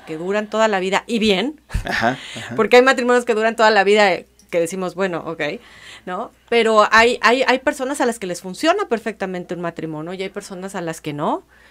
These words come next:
Speaker 1: ¿no? No estamos ni a favor ni en contra, pero lo que acabas de decir es que finalmente es un contrato que se ri-, que rigidiza un poco este concepto del amor
Speaker 2: Ujú.
Speaker 1: y que de alguna manera también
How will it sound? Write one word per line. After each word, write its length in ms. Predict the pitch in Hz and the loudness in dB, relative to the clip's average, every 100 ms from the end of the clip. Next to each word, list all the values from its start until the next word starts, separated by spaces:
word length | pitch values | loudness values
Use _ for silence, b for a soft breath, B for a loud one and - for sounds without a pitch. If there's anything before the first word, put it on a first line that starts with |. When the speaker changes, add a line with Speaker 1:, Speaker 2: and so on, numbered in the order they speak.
| b - | b -12
Speaker 1:
¿no? 120 | 156 | -6
No 100 | 214 | -6
estamos 320 | 233 302 320 | -4 -2 -4
ni 60 | 262 | -6
a 20 | |
favor 240 | 233 208 | -4 -4
ni 60 | 220 | -6
en 60 | 208 | -6
contra, 320 | 165 170 175 | -8 -8 -4
pero 220 | 202 202 | -2 0
lo 140 | 208 | -2
que 80 | 208 | -4
acabas 240 | 247 277 302 | -4 -2 -2
de 80 | |
decir 180 | 233 240 | -4 -4
es 120 | 240 | -4
que 100 | 247 | -6
finalmente 500 | 233 233 277 262 247 | -8 -6 -4 -6 -6
es 80 | 269 | -8
un 100 | 254 | -8
contrato 600 | 214 196 165 170 220 392 _ B B B B B - | -8 -6 -6 -6 -6 -8 _ B B B B B -4
que 340 | 226 208 202 | 0 2 2
se 140 | 208 196 | 0 -4
ri-, 260 | 185 175 - | -6 -10 -4
que 380 | 180 175 170 160 | 0 0 0 -2
rigidiza 680 | 208 214 208 233 247 277 247 | -4 -4 -4 -2 0 0 -2
un 100 | 214 | -2
poco 280 | 208 202 | -4 -4
este 160 | 214 214 | -10 -10
concepto 440 | 175 - 185 190 | -10 -10 -8 -6
del 140 | 170 151 | -6 -6
amor 340 | 151 147 - 151 | -8 -10 -10 -8
Speaker 2:
Ujú. 320 | 113 135 196 | -8 -8 -8
Speaker 1:
y 120 | 214 | -4
que 140 | 214 233 | 0 4
de 60 | |
alguna 240 | 233 262 302 | 2 2 -2
manera 240 | 254 247 | 0 -2
también 500 | 233 196 214 226 220 | -2 -2 0 -2 -2